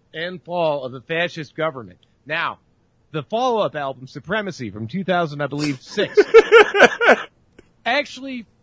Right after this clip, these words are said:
Speaker 1: foretells what happens after Rise of Brutality,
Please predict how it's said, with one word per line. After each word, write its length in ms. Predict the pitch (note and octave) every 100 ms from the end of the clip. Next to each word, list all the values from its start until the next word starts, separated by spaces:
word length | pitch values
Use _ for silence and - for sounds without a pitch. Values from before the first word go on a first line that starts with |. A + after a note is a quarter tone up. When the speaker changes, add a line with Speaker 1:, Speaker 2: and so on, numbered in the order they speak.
| _ -
Speaker 1:
foretells 680 | A3 G#3+ C4 D4 A3 E3
what 180 | D#3+ G3+
happens 460 | F#3 A3 F#3+ F3 -
after 340 | A#3+ C4 A3+ E3
Rise 380 | B2+ D3+ D3+
of 120 | D3 C3
Brutality, 760 | D3 - D3+ C#3 C3 C3+ D#3